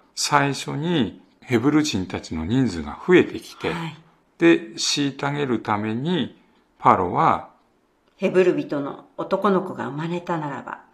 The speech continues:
Speaker 2: ナイル川に投げ込め」。
Speaker 1: うん。そうやって攻撃している中で、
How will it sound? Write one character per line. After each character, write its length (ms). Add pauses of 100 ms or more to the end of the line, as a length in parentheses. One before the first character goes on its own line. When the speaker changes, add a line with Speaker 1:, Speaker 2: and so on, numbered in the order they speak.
(360)
Speaker 2:
ナ 160
イ 80
ル 120
川 240
に 160
投 140
げ 100
込 180
め」。 160 (160)
Speaker 1:
う 60
ん。 220 (840)
そ 160
う 40
や 60
っ 20
て 160
攻 320
撃 260
し 220
て 80
い 100
る 100
中 360
で、 400